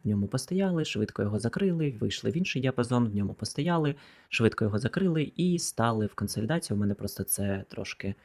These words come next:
в мене є тут, грубо кажучи, два пресету, і в цьому, на жаль, немає деяких рівнів. Тому так, дайте мені одну секунду, я накидаю, що у нас тут було.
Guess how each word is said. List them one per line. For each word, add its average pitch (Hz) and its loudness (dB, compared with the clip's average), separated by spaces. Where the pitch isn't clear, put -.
в - -4
мене 101 6
є 101 2
тут, - -8
грубо 98 -2
кажучи, 101 -2
два 101 0
пресету, - -2
і - -4
в - -6
цьому, 123 2
на 107 2
жаль, 110 2
немає 104 0
деяких 98 -4
рівнів. 156 0
Тому 104 -2
так, 107 -8
дайте 107 -4
мені 104 0
одну 104 0
секунду, - -4
я 104 -2
накидаю, 104 -2
що - -4
у 101 0
нас 101 -2
тут 101 -4
було. 165 0